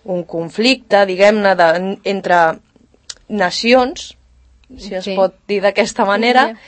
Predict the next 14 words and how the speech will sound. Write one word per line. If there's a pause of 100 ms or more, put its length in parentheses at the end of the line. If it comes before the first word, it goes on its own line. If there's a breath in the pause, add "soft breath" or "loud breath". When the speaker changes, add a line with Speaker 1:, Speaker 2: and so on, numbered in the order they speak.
(180 loud breath)
Speaker 2:
Sí. (180 loud breath)
Speaker 1:
Suposo
que
el, (140)
el
concepte
de
nacionalitat
i
llengua
des
de
fora,
doncs,